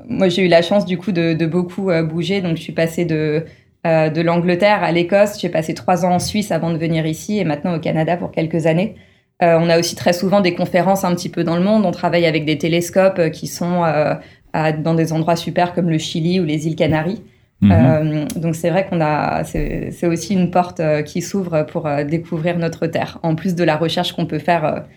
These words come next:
Speaker 1: sur les autres planètes, c'est, ça nous permet de, d'explorer notre monde à nous.
Speaker 2: C'est ça, c'est un beau métier.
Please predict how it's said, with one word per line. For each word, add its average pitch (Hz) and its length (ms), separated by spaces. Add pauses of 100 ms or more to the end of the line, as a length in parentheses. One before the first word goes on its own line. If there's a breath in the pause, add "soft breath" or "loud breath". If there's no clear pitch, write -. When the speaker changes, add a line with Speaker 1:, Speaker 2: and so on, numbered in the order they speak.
(200 soft breath)
Speaker 1:
sur 180 160
les 170 180
autres 185 140
planètes, 185 480
c'est, 147 420 (300 soft breath)
ça 170 60
nous 170 120
permet 165 320
de, 160 140
d'explorer 170 520
notre 175 320
monde 165 220
à 156 80
nous. 147 160 (340)
Speaker 2:
C'est - 220
ça, - 80
c'est 135 280
un 123 40
beau 104 140
métier. 95 300